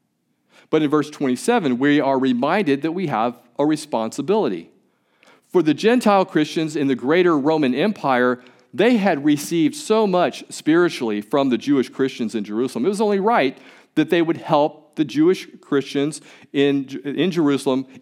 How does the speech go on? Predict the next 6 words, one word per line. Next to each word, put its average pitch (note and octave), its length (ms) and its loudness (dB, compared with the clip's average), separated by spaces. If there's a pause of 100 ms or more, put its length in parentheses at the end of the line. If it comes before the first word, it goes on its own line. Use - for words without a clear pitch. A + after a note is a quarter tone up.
in D#3 220 2
their C#3 200 2
need. A#2+ 440 -2 (1000)
But F#3 160 -2
beyond G3+ 440 2
that, A2 400 -2